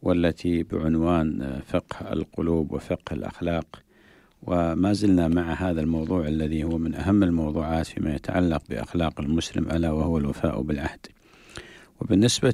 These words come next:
للوفاء بالعهد على نوعين وقسمين: الوفاء مع الله عز وجل، يعني عهد مع الله سبحانه،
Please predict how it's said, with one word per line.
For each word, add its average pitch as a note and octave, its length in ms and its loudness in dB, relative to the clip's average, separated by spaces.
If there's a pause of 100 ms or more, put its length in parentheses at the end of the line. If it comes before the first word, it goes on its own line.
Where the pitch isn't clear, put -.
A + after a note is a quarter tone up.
للوفاء E2+ 800 2
بالعهد - 460 0
على F2 480 2
نوعين F2 500 4
وقسمين: D2 640 0 (880)
الوفاء F2 440 4
مع F2+ 200 4
الله E2 300 0
عز D#2 320 -4
وجل، D#2 420 0
يعني - 280 -4
عهد - 320 0
مع D#2+ 240 0
الله D2+ 300 0
سبحانه، F#2 640 0